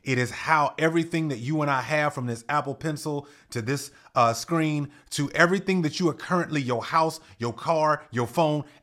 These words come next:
everything. Somebody wrote the idea down and made it plain, and thus it became to be, right? They spoke it, they wrote it down, they started taking action on it. It started to formalize, now you have it, right?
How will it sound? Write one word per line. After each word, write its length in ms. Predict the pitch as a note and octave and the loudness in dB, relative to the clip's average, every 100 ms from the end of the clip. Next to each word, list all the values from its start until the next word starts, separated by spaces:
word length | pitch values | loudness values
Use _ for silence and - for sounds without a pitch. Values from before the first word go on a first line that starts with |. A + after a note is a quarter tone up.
| - | 2
everything. 440 | F3+ E3 E3 C#3 | 4 4 2 -2
Somebody 380 | - F3 E3 D#3 | 0 0 2 0
wrote 560 | A#2+ G#2 A2+ F3 F3+ | -2 -2 2 2 2
the 160 | E3 D#3 D#3+ | -4 -2 4
idea 480 | D#3+ E3 C#3+ D#3 | 4 4 0 0
down 380 | C#3+ D3 D#3 D#3 | 0 0 0 -2
and 220 | D3+ B2 | -2 -2
made 200 | A#2+ D3+ | 0 -2
it 120 | D3+ - | -4 -6
plain, 380 | E3 D#3 D#3 C#3+ | -4 -2 -4 -6
and 180 | A#2 G#2 | -6 2
thus 380 | D3+ D#3 - - _ _ _ _ _ _ _ - | 4 2 -2 -12 _ _ _ _ _ _ _ -6
it 160 | C3+ | -4
became 320 | C3+ D3 C#3 | -2 -2 0
to 60 | C3 | -2
be, 240 | A#2 E2+ - _ _ - | -4 -8 -14 _ _ -6
right? 340 | G#2 A#2+ B2 - _ - | -2 -2 -4 -16 _ -12
They 100 | F#2+ | -10
spoke 420 | - F#3 G3+ G3 | -4 0 0 2
it, 320 | A3 - _ | -2 -4 _
they 120 | G#2 | -10
wrote 240 | G#2 E3+ G#3 | 0 2 2
it 100 | D3 | 0
down, 340 | E3 D#3+ D#3 - | -2 -2 -4 -10
they 60 | - | -14
started 360 | - D3+ D3+ B2+ | -2 2 2 2
taking 240 | D3+ C#3 | -4 -2
action 280 | B2+ - A2+ | -4 -4 -6
on 100 | F2+ | -8
it. 100 | - | -10
It 60 | |
started 320 | G2+ C3+ C3 A#2+ | -2 2 2 0
to 60 | |
formalize, 580 | - C3+ B2+ A#2+ A#2 A2+ - _ - | -6 -4 -2 0 2 0 -8 _ -10
now 420 | A2+ A#2 A2 G#2+ | 0 2 2 0
you 140 | A2+ G#2+ | -6 -6
have 220 | G#2 E2 | -6 -8
it, 80 | - | -10
right? 320 | G2 G2+ A2 | -8 -8 -8